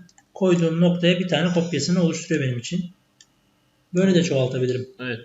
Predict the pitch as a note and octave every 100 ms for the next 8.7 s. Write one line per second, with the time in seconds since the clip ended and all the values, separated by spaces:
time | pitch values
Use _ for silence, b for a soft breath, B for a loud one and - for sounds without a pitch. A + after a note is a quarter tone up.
0 | - A#2 A#2 A2 G#2+ G#2+ - _ _ -
1 | _ _ _ _ _ _ _ _ _ _
2 | _ _ _ _ _ _ _ _ F3+ E3
3 | D#3 - D#3+ D#3+ E3+ E3+ B2+ E3 - -
4 | _ _ _ b b _ _ F3 E3+ E3
5 | D3+ C3+ C3+ G3 E3 C3 D#3+ F3 - _
6 | _ - - F#3+ E3+ D3+ D3+ F3 - _
7 | _ - F3+ - - _ _ _ _ _
8 | _ D#3+ D3+ D3 C3 D#3+ F#3+